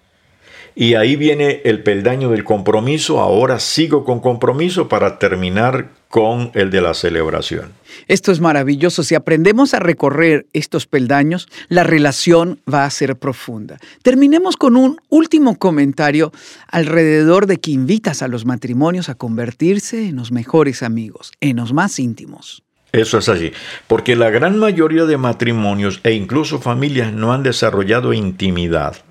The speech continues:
Speaker 1: O sea, en esta sociedad, intimidad se asocia con sexualidad. No, intimidad no es sexualidad. La vida de matrimonio y de familia tiene tres elementos: relación, intimidad y sexualidad.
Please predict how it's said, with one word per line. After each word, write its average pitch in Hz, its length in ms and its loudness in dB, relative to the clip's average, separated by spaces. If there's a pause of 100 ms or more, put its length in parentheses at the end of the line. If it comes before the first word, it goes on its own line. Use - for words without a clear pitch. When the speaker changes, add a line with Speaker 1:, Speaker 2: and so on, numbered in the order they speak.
(640)
Speaker 1:
O - 40 -6
sea, - 240 0
en 175 180 -2
esta 185 240 0
sociedad, 143 560 0
intimidad 117 600 0
se 123 180 -2
asocia 131 540 -2
con 104 160 -2
sexualidad. 87 800 -2 (100)
No, 92 300 0 (340)
intimidad 104 560 0
no 123 300 0
es 175 180 0 (220)
sexualidad. 87 920 -4 (720)
La 120 200 2
vida 170 280 2
de 160 120 2
matrimonio 127 720 0
y 110 40 2
de 104 80 2
familia 131 420 0
tiene 127 220 -2
tres 127 240 0
elementos: 104 460 0
relación, 139 840 0 (380)
intimidad 113 880 0 (160)
y 107 120 -2
sexualidad. 87 800 -2